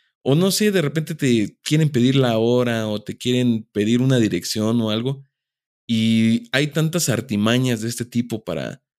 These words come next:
pues, robarte de una forma u otra que yo ya no me detengo. O sea, realmente digo, pues, para empezar no puedo ni ayudar, ¿no? No, no estoy como que capacitado para ayudar a alguien en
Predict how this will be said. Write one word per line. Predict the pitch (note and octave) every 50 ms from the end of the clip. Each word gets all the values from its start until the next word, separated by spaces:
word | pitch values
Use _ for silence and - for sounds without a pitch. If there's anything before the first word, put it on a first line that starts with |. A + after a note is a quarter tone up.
| _ _ _ _ _
pues, | G2+ G2+ G2+ -
robarte | - G2+ F#2+ F#2+ A2+ A#2+ B2 A#2+ - - A2 G#2
de | G#2 G#2
una | A2 A2 G#2+ A2
forma | - A2 A2 A2 A2+ G#2+ G2+ F#2+ F#2
u | G2 G2 G#2 G#2
otra | G#2 - - C#3 G3+ B3+ - - _ _ _ _ _ _ _ _ _ _ _ _ _ _ _ _ _ _ _
que | - B2 B2
yo | C3+ D#3
ya | D#3+ E3 E3
no | E3 E3
me | D#3+ B2+ G#2+
detengo. | G2+ - - A#2 B2 C3 B2 G#2+ G2+
O | F#2+ -
sea, | - G2 G#2 G#2
realmente | F#2 A2+ A#2 A#2 A#2 B2 B2 B2+ C3 C3+ B2+
digo, | A#2+ A#2 G2+ - - _ _ _ _ _ _
pues, | C3+ C3 B2+ - - - _ _ _ _ _ _ _ _ - - - -
para | D3 C#3+
empezar | D3+ D#3+ D3+ E3 D#3+ - G#3+ A3+ A3+
no | A3 G3+ F#3 -
puedo | F3 F3 F3+ F3+
ni | E3 B2+ G#2+
ayudar, | G2+ F#2+ D#2+ E2 F#2 E2+ D#2 - -
¿no? | D3+ F#3+ A3 G#3
No, | C#3 A2+ A#2+
no | C3 C3+ C#3 D3
estoy | C#3+ - - D#3
como | D#3 - C#3+ A#2 G#2 -
que | - - - - _ _ _ _ _ _ _ _ _ _
capacitado | F#2+ F#2+ - - E2+ - - - G2 - - - A#2+ D3 D3 C#3+
para | - F2 C2+ D2
ayudar | E2 F2 F#2+ F#2+ G2 G#2
a |
alguien | G#2 A2 A#2 A#2 A2+ G2+
en | E2 - - - -